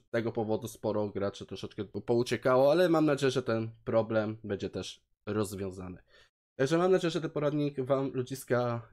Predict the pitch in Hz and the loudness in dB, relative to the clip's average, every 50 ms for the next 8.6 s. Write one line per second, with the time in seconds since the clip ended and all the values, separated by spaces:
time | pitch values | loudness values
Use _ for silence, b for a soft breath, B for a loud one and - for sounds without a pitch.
0 | _ - 117 113 113 113 113 110 113 - _ - 151 139 131 131 131 135 151 165 | _ -10 -8 -6 -4 -4 -6 -6 -8 -14 _ 2 2 4 4 4 2 0 -2 -4
1 | - _ _ 120 117 123 135 131 - 147 135 - 135 135 127 - - - 127 123 | -8 _ _ 0 2 2 2 2 0 -2 -2 -2 -4 -6 -6 -8 -6 -4 -4 -4
2 | 123 113 113 117 113 127 131 123 127 127 120 131 127 123 127 123 - 131 123 123 | 0 0 2 2 2 2 0 0 0 0 2 2 2 2 0 -2 -2 -2 -2 -2
3 | - 127 - - 135 131 127 127 127 - 120 - 127 123 120 117 113 113 123 123 | -2 -6 -2 0 0 2 2 0 -2 -4 -4 -4 -2 -2 -2 -4 -2 0 2 2
4 | 131 135 135 - 135 123 123 - 127 123 123 127 123 - - _ 123 135 143 147 | 2 2 0 0 -2 -2 0 0 0 0 0 -2 -2 -6 -8 _ 0 2 2 4
5 | 147 147 143 147 - 139 131 131 - - - - 117 113 113 117 127 127 131 127 | 2 2 0 0 2 2 2 2 -2 -6 -10 -12 -12 -6 0 2 4 4 4 4
6 | 123 139 127 - - 131 120 113 123 120 120 120 120 B B B - 110 110 123 | 2 0 0 2 0 0 2 4 4 4 4 2 0 B B B -10 -4 -2 0
7 | 120 120 123 123 123 - - 117 113 117 117 113 110 - - 120 110 - - 117 | 0 2 2 0 0 0 -2 -2 -2 0 -2 -2 -2 -2 -4 -6 -6 -4 -4 -6
8 | 110 - - 120 110 107 107 113 107 107 110 | -6 -4 -4 -4 -4 -2 -2 -2 -2 -2 -2